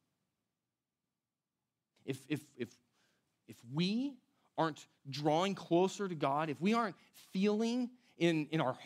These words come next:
hearts that, that this desire to be closer to God, if we don't, and this is hard, right? 'Cause you don't wanna go into the, the path of legalism here. But there's some piece of this that, that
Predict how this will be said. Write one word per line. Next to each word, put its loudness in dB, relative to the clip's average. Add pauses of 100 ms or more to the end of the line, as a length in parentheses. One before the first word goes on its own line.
hearts 4
that, -2 (200)
that 0
this 0
desire 0
to -6
be -6
closer 2
to -2
God, 0 (220)
if -2
we 4
don't, 4 (480)
and 4
this 2
is 2
hard, 6
right? 4
'Cause -10
you -2
don't 8
wanna 4
go 4
into 2
the, -8
the 4
path 0
of -4
legalism 2
here. -14 (920)
But 2
there's -2
some 2
piece 0
of 0
this 2
that, 2 (220)
that 4